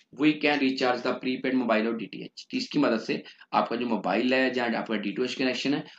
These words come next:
उसका भी recharge घर बैठे कर सकते हो। Number three,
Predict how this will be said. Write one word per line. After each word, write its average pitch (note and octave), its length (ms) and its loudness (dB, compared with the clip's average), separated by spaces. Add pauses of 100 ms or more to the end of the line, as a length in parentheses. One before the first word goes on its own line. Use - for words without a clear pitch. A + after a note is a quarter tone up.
(140)
उसका C3+ 240 0
भी C3 140 2
recharge A#2 480 0
घर A#2 180 -4
बैठे G#2+ 280 -4 (100)
कर A2+ 100 -6
सकते - 360 -16
हो। - 140 -20 (1300)
Number - 200 2
three, - 260 -10